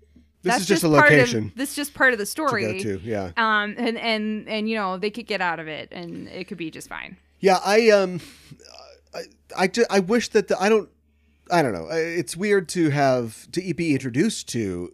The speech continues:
Speaker 1: uh, evil Bill and Ted
Speaker 2: Mm-hmm.
Speaker 1: before we even see our heroes. Um, it's
Speaker 2: True.
Speaker 1: weird. Uh, it's a weird movie that sidelines its heroes completely.
Speaker 2: Yes.
Speaker 1: And I wish that the,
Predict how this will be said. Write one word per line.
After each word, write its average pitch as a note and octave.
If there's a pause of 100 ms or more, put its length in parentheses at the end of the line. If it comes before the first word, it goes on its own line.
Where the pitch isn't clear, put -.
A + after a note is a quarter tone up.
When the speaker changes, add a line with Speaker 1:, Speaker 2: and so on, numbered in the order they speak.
Speaker 1:
uh, F2
evil A2
Bill F#2
and F2
Ted E2 (240)
Speaker 2:
Mm-hmm. E3
Speaker 1:
before B2+
we A2
even F#2
see F2
our E2
heroes. E2
Um, F#2+
it's F#2+
Speaker 2:
True. F#3+
Speaker 1:
weird. E3
Uh, A#2+
it's A#2
a D3+
weird F#3
movie E3+
that -
sidelines B2
its -
heroes G#2
completely. D2+
Speaker 2:
Yes. -
Speaker 1:
And C3
I C#3
wish E3+
that -
the, C3